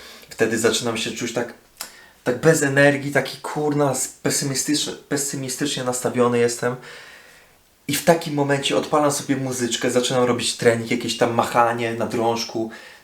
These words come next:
Tak pod przyjemność lecę. Ta muzyka, rozproszenie od tego samopoczucia, czujesz się lepiej, te endorfiny jeszcze kopią. Nie robię serii ostatnio tak intensywnie, nie, nie progresuję. No tak jak widać, nawet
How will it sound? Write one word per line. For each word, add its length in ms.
Tak 180
pod 180
przyjemność 760
lecę. 320
Ta 80
muzyka, 540
rozproszenie 640
od 160
tego 220
samopoczucia, 760
czujesz 260
się 180
lepiej, 380
te 160
endorfiny 480
jeszcze 240
kopią. 420
Nie 200
robię 260
serii 320
ostatnio 380
tak 220
intensywnie, 720
nie, 140
nie 160
progresuję. 580
No 80
tak 180
jak 140
widać, 300
nawet 260